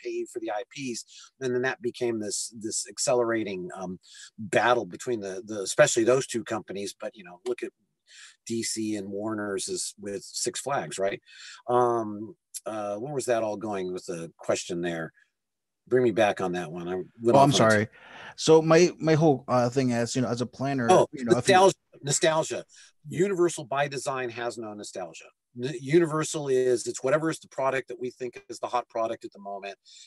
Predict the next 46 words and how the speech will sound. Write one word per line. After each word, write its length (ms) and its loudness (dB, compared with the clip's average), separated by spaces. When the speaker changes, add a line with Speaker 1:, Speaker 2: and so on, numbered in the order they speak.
Speaker 1:
is 140 -4
what 140 -2
we're 80 -2
going 260 -4
to 60 -10
do. 360 2
Now 220 4
they 160 2
are 680 0
starting 840 -2
to 80 -14
have 160 -4
a 40 -10
little 280 2
nostalgia, 640 -8
like 340 -6
E 160 -8
T 460 -10
will 140 -2
never 220 -4
go 160 -4
away 280 -2
in 100 -8
Florida. 440 -10
E 100 -4
T 220 -4
will 180 4
always 320 -2
be 120 -14
in 120 -8
Florida. 460 -6
That 140 6
has 160 8
probably 360 6
as 120 2
much 260 0
to 60 -8
do 160 0
with 140 -4
the 80 -8
fact 380 0
that 140 -6
Steven 300 -8
Spielberg 760 -2
makes 300 -10
money 420 -4